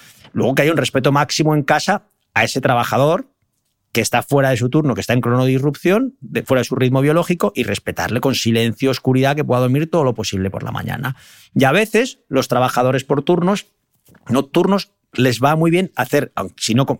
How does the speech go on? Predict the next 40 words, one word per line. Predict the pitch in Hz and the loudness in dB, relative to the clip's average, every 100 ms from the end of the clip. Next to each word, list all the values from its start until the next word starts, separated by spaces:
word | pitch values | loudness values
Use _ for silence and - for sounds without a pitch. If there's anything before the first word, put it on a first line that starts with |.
| 117 | -4
le, | 123 107 | -2 -2
lo | 117 | 0
que | |
les | 123 | 0
pasa | 131 151 | 0 0
es | 156 | 0
que | 139 | 0
no | 151 | 0
consiguen | 170 - 156 | 0 0 2
dormir | 143 143 135 - | 2 0 0 -2
todas | 165 160 | 0 0
las | 147 | 0
horas | 156 139 | 0 0
que | 143 | 0
les | 131 | 0
gustaría | 123 135 131 131 123 | 0 0 0 0 0
por | 127 | 0
la | 131 | 0
mañana | 143 202 165 - - - - - | 2 0 -2 -8 -16 -20 -10 -2
y | |
se | 120 | 0
despiertan | 120 139 139 143 | 0 0 0 2
antes, | 160 180 120 101 | 2 0 -2 -4
antes | 104 113 117 | -2 -2 0
de | |
haber | 120 123 | 0 0
dormido | 123 131 143 | 0 0 -2
esas | 135 101 - _ | -2 -6 -8 _
siete, | - 120 117 | -4 -2 0
ocho | 113 110 | 0 0
horas | 117 - | -2 0
que | 104 | -2
deberían, | 92 90 87 - | 0 -2 -4 -2
¿no? | 131 143 - - | -2 -4 -10 -8
Entonces, | 131 131 | -2 0
a | |
veces | 135 139 | 0 0
complementar | - 120 123 120 120 147 151 | 0 0 0 0 2 0 0
con | 113 | 0
una | 127 135 123 | 0 2 0